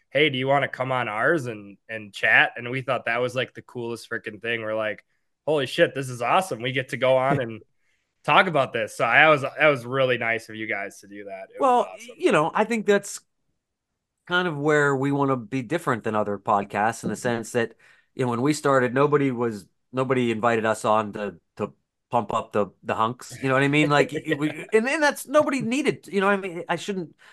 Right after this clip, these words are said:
Speaker 2: put it that way. You know, no one owed us anything, you know what I mean? But I thought that I really enjoyed what you guys were doing. So I was like, "You know what? Let's give these guys a little bit of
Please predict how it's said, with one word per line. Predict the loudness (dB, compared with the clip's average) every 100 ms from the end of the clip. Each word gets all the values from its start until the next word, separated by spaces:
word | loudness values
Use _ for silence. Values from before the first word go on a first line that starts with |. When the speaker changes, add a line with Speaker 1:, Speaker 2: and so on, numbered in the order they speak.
| _ _ _ _
Speaker 2:
put | 2
it | 4
that | 2 2
way. | 2 0 -2 _
You | 0
know, | 2
no | 2 4
one | 2 2 2
owed | 2 2
us | 0 -2
anything, | -6 -4 -6 -8 -4
you | 0
know | 2
what |
I | 2
mean? | 0 2
But | 4
I | 4 2
thought | 2 2 2 -2
that | -8 -8 _ _ _ _ _ _ 0
I | 2
really | 4 2 2
enjoyed | 0 0 0
what | -2 -8
you | -2
guys | 0 -2
were | -4
doing. | -2 -2 -4
So | -6 -2 0 0
I | -2 -2
was | -2 0
like, | -2 -2
"You | -4
know | 0
what? | 0 -2
Let's | -6 -6
give | -6 -8
these | -8 -4
guys | -2 -2
a | -4
little | -6
bit | -4 -4
of | -6